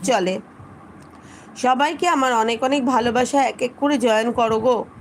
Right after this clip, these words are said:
হ্যালো কলকাতা তো প্রথমেই এমন একটা নেগেটিভ মার্কিং করে দিয়ে চলে গেল, যারা আটজন ছিল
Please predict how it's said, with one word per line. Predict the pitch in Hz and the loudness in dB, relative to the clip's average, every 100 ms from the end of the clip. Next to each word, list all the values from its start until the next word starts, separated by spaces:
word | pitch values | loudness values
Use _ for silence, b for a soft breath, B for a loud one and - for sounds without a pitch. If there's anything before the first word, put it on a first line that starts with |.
| - - - - B B B | -20 -20 -20 -20 B B B
হ্যালো | - 233 285 | -4 0 2
কলকাতা | 311 294 294 302 | 0 0 -2 -2
তো | 320 | -4
প্রথমেই | 254 262 262 294 320 294 339 320 | -2 -2 0 2 4 4 2 2
এমন | 262 247 294 | 0 0 0
একটা | 311 302 | 0 -2
নেগেটিভ | 269 220 247 311 359 | 2 2 2 0 2
মার্কিং | 277 240 240 240 247 311 311 | 2 2 2 0 -2 0 2
করে | 294 285 | 2 2
দিয়ে | 285 294 | 2 2
চলে | 269 254 262 | 2 0 0
গেল, | 269 247 | 2 2
যারা | 226 226 233 | 2 2 2
আটজন | 220 220 240 262 311 294 | 2 0 0 2 2 0
ছিল | - 311 330 | 2 2 4